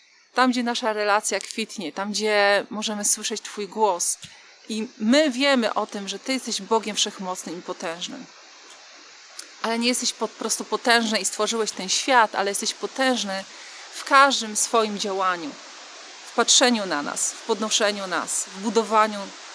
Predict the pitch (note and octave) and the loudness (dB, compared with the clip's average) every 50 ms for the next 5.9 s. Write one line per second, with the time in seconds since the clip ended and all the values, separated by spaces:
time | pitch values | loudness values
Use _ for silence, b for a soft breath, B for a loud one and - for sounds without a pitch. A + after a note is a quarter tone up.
0 | - - - - - - - - A3 G#3 F3+ E3+ F3 - - - - - - - | -18 -18 -18 -18 -18 -12 -4 2 4 4 4 4 4 2 2 0 -2 -6 -14 -18
1 | - - - - - - - A3+ A#3+ A3 G3 A3+ A#3 A3+ G3 A3 A3+ A3+ A3+ G#3+ | -18 -18 -18 -18 -18 -10 -4 0 2 2 4 4 4 4 4 6 6 6 6 4
2 | G3+ G3 F#3 E3+ C#3 G#2 - - G3+ F#3 F#3+ G3 A3 A3 A3 G#3+ G#3+ G#3+ G#3 G#3 | 2 -2 0 0 0 2 0 0 -2 -2 0 2 2 2 2 2 4 4 4 4
3 | G#3 G3 F#3 F3+ D3+ C3+ - - - - - - - - - - - - - - | 2 -2 -4 -4 -4 -4 -4 -4 -6 -6 -10 -14 -20 -20 -20 -20 -20 -20 -20 -20
4 | - - - - - - - - - - - - - - - - - - - - | -20 -20 -20 -20 -20 -20 -20 -20 -20 -20 -20 -20 -20 -20 -20 -20 -20 -20 -20 -20
5 | - - - A#3 G#3 B3 B3 A#3+ A#3+ A3 A#3 A3+ - - A#3 A3 G#3+ | -18 -8 -6 -2 2 2 2 4 2 0 -2 -2 -2 2 2 4 4